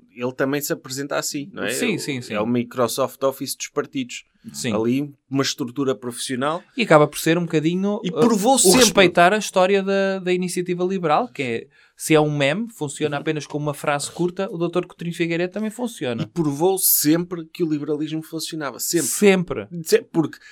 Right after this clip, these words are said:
Speaker 2: Ele tinha lá gráficos.
Speaker 1: é, liberdade de escolha, o sistema de saúde que ele diz,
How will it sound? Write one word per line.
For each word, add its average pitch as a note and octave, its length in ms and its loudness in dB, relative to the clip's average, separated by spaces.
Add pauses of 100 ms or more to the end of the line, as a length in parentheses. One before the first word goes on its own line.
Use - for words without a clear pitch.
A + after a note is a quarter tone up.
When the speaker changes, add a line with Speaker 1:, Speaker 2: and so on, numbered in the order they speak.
(300)
Speaker 2:
Ele E3 100 6
tinha F3 220 4
lá D3 140 8
gráficos. C3+ 560 0
Speaker 1:
é, - 60 -6
liberdade D#3 500 6
de - 60 -4
escolha, F3 680 2 (240)
o - 60 -14
sistema E3 340 4
de D#3 100 -2
saúde D3+ 380 2
que D#3 120 0
ele D3+ 120 4
diz, D3 300 -2